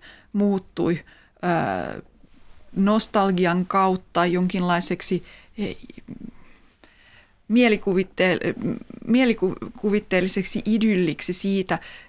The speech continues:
milloin Ruotsi oli, oli suuri ja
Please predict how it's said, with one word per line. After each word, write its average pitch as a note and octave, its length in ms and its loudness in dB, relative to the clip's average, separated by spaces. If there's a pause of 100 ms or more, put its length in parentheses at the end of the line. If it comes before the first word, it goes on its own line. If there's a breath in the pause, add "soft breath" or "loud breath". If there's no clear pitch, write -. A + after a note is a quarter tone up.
milloin F#3 380 0
Ruotsi F#3+ 580 2
oli, F3 340 0 (120)
oli F3 380 0 (160)
suuri F3+ 640 0
ja E3 240 0